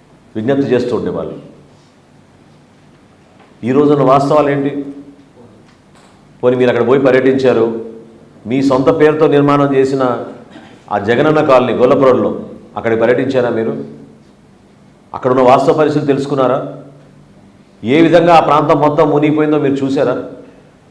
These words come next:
సెలెక్టివ్గా కొన్ని ప్రాంతాలకు వెళ్ళి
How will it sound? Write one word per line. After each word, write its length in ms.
సెలెక్టివ్గా 600
కొన్ని 260
ప్రాంతాలకు 500
వెళ్ళి 240